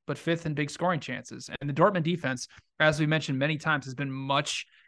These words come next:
improved this season. And one of those big improvements is limiting those big scoring chances 'cause they are top five in the Bundesliga. They're also top five in passes allowed in the penalty area, while Leverkusen is also in the bottom seven in box entries.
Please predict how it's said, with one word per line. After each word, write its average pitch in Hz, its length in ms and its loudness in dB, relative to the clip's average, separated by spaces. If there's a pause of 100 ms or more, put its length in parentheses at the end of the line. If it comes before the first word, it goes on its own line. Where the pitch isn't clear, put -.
improved 160 460 6
this 123 100 -2
season. 131 240 -2
And 143 140 -4
one 160 80 2
of 160 40 0
those 151 160 2
big 151 240 0
improvements 143 540 0
is 131 160 -6
limiting 139 580 -2 (280)
those 139 240 4
big 131 180 -2
scoring 156 240 0
chances 123 260 -4
'cause - 120 -14
they 139 80 0
are 139 120 4
top 135 300 0
five 131 260 4 (120)
in 143 120 -2
the 139 60 -2
Bundesliga. 135 640 -2 (200)
They're 151 80 6
also 147 160 6
top 139 260 2
five 131 160 4
in 127 80 0
passes 131 320 2
allowed 127 380 6
in 175 40 6
the 170 60 4
penalty 160 380 0
area, 151 320 2 (240)
while 127 160 0
Leverkusen 139 520 2
is 127 140 0
also 131 240 4
in 127 60 0
the 123 40 -4
bottom 123 280 0
seven 147 500 4
in 131 80 0
box 139 400 2
entries. 156 600 4